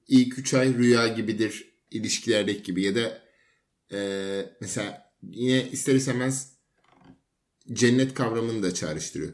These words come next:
Hani rüya, cennet, hayal, iyi olanı şey. Ama bence şöyle bir şey var. Bence, e, bu özellikle kontrolümüzde olmayan ve, e, David Lynch ya da daha da Jodorowsky filmleri gibi. Bence rüyanın bir de böyle bir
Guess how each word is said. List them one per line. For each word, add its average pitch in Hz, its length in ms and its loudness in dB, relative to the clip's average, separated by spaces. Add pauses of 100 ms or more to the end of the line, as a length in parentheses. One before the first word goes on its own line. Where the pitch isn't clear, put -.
(140)
Hani 92 180 -4
rüya, 95 540 0
cennet, 95 440 -4
hayal, 92 440 -4 (260)
iyi 117 160 0
olanı 101 400 -2 (240)
şey. - 200 -8
Ama 180 240 0
bence 180 360 0
şöyle 185 360 0
bir 123 60 -6
şey 117 180 0
var. - 300 -4
Bence, 131 380 -2 (440)
e, 117 260 -4 (120)
bu 120 260 -4
özellikle 131 380 -2
kontrolümüzde 123 680 -4
olmayan 117 500 -2 (160)
ve, 123 220 -6 (840)
e, 101 340 -4
David 120 400 4
Lynch 120 260 2 (380)
ya 107 200 0
da 120 180 0
daha 127 200 0
da 131 140 2
Jodorowsky 127 800 0
filmleri 117 460 2
gibi. 82 260 -6 (260)
Bence 120 280 0
rüyanın 147 340 4
bir 156 60 -2
de 175 120 2
böyle 170 200 2
bir 180 300 0